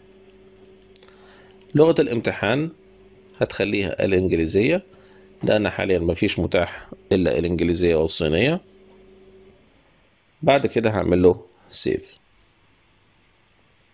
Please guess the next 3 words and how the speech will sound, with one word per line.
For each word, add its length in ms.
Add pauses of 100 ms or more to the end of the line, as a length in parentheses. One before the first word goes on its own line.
(2250)
بكده 360
هيكون 280
حفظ 540